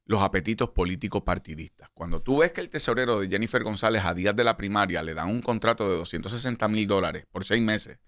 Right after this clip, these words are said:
en el Departamento de Educación, caramba, no hay que ser un científico de cohete para saber que es un acomodo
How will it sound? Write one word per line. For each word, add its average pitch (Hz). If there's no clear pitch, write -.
en 90
el 90
Departamento 90
de 123
Educación, 113
caramba, 117
no 104
hay 107
que -
ser 131
un 143
científico 117
de 110
cohete 113
para 107
saber 113
que -
es 110
un 120
acomodo 113